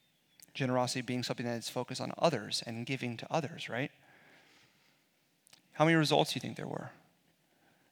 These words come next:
Twelve million. Self-help book market, two hundred and eighty-three million results. Generosity book market, twelve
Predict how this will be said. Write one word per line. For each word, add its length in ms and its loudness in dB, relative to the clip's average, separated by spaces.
Twelve 300 4
million. 380 -4
Self-help 540 8
book 200 0
market, 320 -4
two 160 0
hundred 300 2
and 100 0
eighty-three 480 -2
million 380 2
results. 480 -2
Generosity 720 0
book 240 -10
market, 400 -12
twelve 560 -4